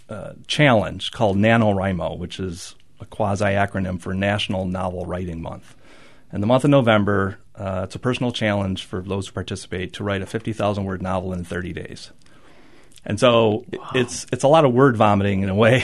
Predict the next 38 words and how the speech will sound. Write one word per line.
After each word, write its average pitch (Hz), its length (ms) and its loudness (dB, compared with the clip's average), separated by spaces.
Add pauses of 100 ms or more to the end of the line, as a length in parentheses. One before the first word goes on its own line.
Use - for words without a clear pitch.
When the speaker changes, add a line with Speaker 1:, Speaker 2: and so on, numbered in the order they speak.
(100)
Speaker 1:
<laughs> - 100 -14
'cause 139 260 4
you're 135 100 6
just 113 220 2 (320)
type, 139 180 2
type, 123 120 0
type, 123 160 -2
type, 123 160 2
"I 101 80 0
gotta 107 180 0
get 101 140 -6
my 101 100 -2
goal, 101 280 2
I - 20 0
gotta 98 160 -2
get 95 80 -8
my 95 100 -6
goal." 98 420 2 (400)
And 107 520 0 (840)
this 117 380 -4
novel, 117 640 4 (120)
if 107 140 -8
I 113 120 2
hadn't 131 360 0 (400)
written 113 320 -2
it 95 120 -6
just 113 280 -2
during 101 300 0
that, 98 340 2
it 101 100 -6
would 107 120 0
have 95 80 -12
taken 101 240 -4
four 101 200 -2
months. 95 380 -10 (920)
So - 140 2
I 120 40 8
really, 139 300 6